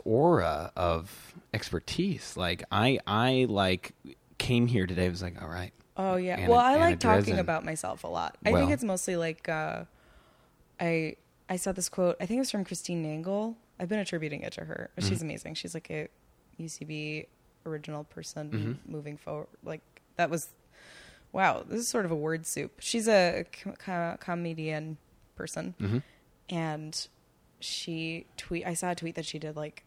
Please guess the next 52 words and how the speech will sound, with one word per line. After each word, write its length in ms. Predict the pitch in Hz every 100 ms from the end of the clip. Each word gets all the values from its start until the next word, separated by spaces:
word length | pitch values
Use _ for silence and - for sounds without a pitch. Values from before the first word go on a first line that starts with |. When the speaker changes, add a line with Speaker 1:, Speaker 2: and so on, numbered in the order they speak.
| -
Speaker 2:
right 240 | 160 160
when 120 | 156
I 40 | 151
was 100 | 151
starting 260 | 156 151
comedy, 600 | 151 151 151 175 208 226 -
and 280 | 170 156 156 _ _ - _ _ _ -
it 180 | 160 -
said, 360 | 160 151 165 - _ _ _ _ -
"Hey, 180 | 233 233
female 300 | 240 240 233
comedians, 600 | 254 233 175 - 175 220
you 80 |
should 180 | 208 -
spend 240 | - 190 180
way 100 | 202
more 140 | 190
time 220 | 185 180
being 240 | 170 226 190
a 40 |
female 280 | 170 160 151
comedian 340 | - 151 160
than 80 | 160
talking 240 | 170 175
about 200 | 170 165
what 120 | 170 165
it's 120 | -
like 140 | 165
to 100 | -
be 140 | 175 196
one. 300 | 165 170 175
Like, 280 | 175 170 156 -
Speaker 1:
Mm. 120 | 175
Speaker 2:
a 60 |
lot 220 | 185 196 165
more 160 | 151
time." 320 | - - - - _ -
Speaker 1:
Yeah. 240 | 90 80 - _ _ _ _ _ _
Speaker 2:
And 140 | 214 233
it's 180 | 226 -
true. 320 | 208 277 196
Like, 200 | 165 165
Speaker 1:
Yeah. 200 | 92 87 92
Speaker 2:
there's, 240 | 170 165
like, 260 | 175 165 -
no 140 | 156 156
shortage 400 | - 156 151 151
of 80 |
people 240 | - 156 151
who 80 | 156
are 80 | 160
like, 260 | 170 -